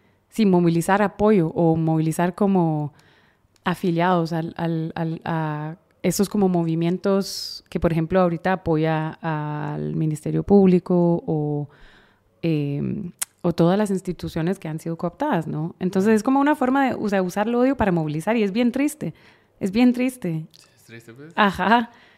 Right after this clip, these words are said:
Speaker 2: Sí, porque es un, a-, aparte de que moviliza, se vuelve un modelo de negocios, ¿va? Un modelo de negocios que les funciona y
Speaker 1: Sí.
Speaker 2: y evidentemente no lo quieren perder, ¿va? O sea, ¿y,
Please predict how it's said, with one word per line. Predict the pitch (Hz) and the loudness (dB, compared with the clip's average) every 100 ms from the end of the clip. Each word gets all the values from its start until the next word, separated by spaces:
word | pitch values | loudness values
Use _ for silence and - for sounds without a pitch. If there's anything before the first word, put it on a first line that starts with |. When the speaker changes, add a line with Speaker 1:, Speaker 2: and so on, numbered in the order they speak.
| _ | _
Speaker 2:
Sí, | 165 | -20
porque | 226 220 | -14 -12
es | 185 | -12
un, | 175 135 80 _ _ _ _ - | -12 -16 -20 _ _ _ _ -14
a-, | 135 131 | -12 -10
aparte | 131 143 143 | -10 -10 -10
de | 196 | -14
que | 190 | -12
moviliza, | 175 135 117 127 165 202 147 120 | -12 -10 -10 -14 -16 -16 -16 -18
se | - - - - | -20 -20 -20 -18
vuelve | 123 127 | -14 -12
un | 131 | -12
modelo | 131 127 135 | -10 -10 -10
de | |
negocios, | 120 107 131 156 - - | -12 -14 -16 -16 -20 -20
¿va? | 113 | -20
Un | 113 | -18
modelo | 123 127 | -14 -12
de | 131 | -12
negocios | 120 120 131 | -12 -16 -18
que | - | -20
les | 127 | -18
funciona | - 113 117 131 127 127 117 | -18 -18 -16 -16 -16 -20 -20
y | 113 110 | -20 -12
Speaker 1:
Sí. | 107 190 170 - _ _ _ _ _ _ | -4 -2 -2 -8 _ _ _ _ _ _
Speaker 2:
y | 127 | -16
evidentemente | 127 127 123 123 127 123 127 | -14 -12 -12 -14 -14 -14 -14
no | 139 | -16
lo | 117 117 | -16 -18
quieren | 120 113 | -18 -20
perder, | 110 104 110 123 | -20 -20 -20 -20
¿va? | 117 120 _ _ _ | -20 -20 _ _ _
O | _ 127 | _ -20
sea, | 113 117 117 _ | -20 -20 -20 _
¿y, | 123 156 | -20 -20